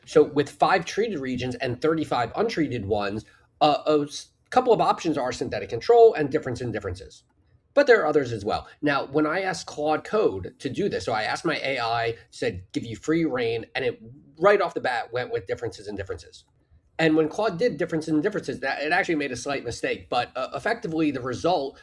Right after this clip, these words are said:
was that there was a twenty-four percent increase in the treated regions due to the treatment. But again, we know the ground truth is ten percent.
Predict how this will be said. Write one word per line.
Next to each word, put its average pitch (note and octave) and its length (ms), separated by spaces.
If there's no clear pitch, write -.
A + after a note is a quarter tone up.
was B2+ 160
that B2+ 160
there B2 80
was A2+ 140
a - 40
twenty-four C#3 840
percent A#2+ 540
increase D#3+ 560
in E3+ 100
the D#3+ 80
treated C#3 320
regions B2 460
due - 200
to - 120
the A2 100
treatment. - 400
But - 100
again, B3 300
we A3 160
know G3 160
the D#3 80
ground C#3 260
truth D3 220
is - 140
ten C3 200
percent. - 300